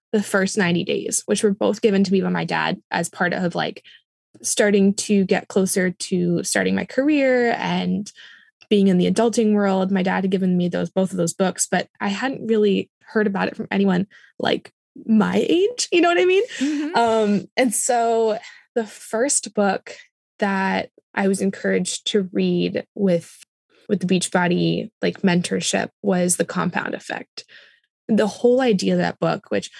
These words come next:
Speaker 1: it's a fantastic book, Atomic Habits is kind of in that same bucket, is that the little things add up.
Speaker 2: Mm.
Speaker 1: And that's when it really kind of sinks in, like, it's not necessarily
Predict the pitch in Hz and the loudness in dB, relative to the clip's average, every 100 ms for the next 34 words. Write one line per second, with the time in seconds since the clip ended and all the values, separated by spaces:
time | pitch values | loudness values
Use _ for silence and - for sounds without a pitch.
0 | - _ - 214 240 214 202 190 - 190 | -20 _ -8 0 2 2 2 0 0 -2
1 | 180 190 185 - - - 196 196 208 202 | 0 0 -2 -4 -20 -8 -6 -2 0 0
2 | - 190 190 190 - 180 - - - - | -2 -4 -4 -6 -6 -6 -8 -14 -20 -20
3 | _ - 220 208 202 190 - - 202 180 | _ 0 2 4 4 2 0 -2 0 2
4 | 180 190 180 _ _ _ _ _ _ _ | 2 0 -2 _ _ _ _ _ _ _
5 | - 170 - 196 190 180 - - 208 185 | -20 -10 -4 -2 0 -2 -4 -2 0 2
6 | 190 - - - - _ - 214 - - | 0 -6 -12 -20 -20 _ 0 2 0 -4
7 | - 208 196 190 196 190 - 185 185 165 | 0 2 4 2 2 0 -2 -4 -2 -4
8 | 196 - - - _ - 165 165 - - | -2 -4 -6 -18 _ -2 -2 -2 -4 -8
9 | - - _ - 196 190 175 - - 208 | -16 -20 _ -14 -12 -12 -16 -10 0 4
10 | 202 202 - - 262 240 214 208 196 196 | 4 4 -2 -2 0 2 0 0 0 2
11 | 196 190 196 _ _ _ _ _ - - | 2 2 -2 _ _ _ _ _ -14 -6
12 | 269 247 - 208 202 202 202 190 190 - | -4 -2 0 0 2 2 2 2 -2 -4
13 | - _ _ _ _ _ _ _ _ _ | -10 _ _ _ _ _ _ _ _ _
14 | - 220 - 220 214 - 247 226 202 - | 0 2 2 2 2 2 0 0 0 2
15 | 196 202 190 190 180 190 | 2 2 2 2 2 -2